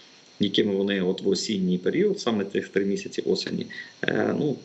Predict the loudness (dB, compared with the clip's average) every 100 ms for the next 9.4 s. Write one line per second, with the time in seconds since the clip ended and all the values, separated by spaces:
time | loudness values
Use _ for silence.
0 | -6 -2 0 2 2 2 0 0 -2 -4
1 | -16 _ _ _ _ _ _ -6 0 2
2 | 4 4 2 0 0 -4 -6 -8 -2 0
3 | 0 0 0 -2 -2 -2 -4 -8 -6 0
4 | 2 2 0 -2 -2 0 0 -2 -6 -8
5 | -6 -4 0 0 4 2 4 0 2 2
6 | 2 0 -2 0 0 -2 -4 -2 -2 -2
7 | 2 2 2 -2 0 0 0 -2 -2 0
8 | 0 2 0 -2 -4 -10 -10 2 4 4
9 | -2 -4 -4 -6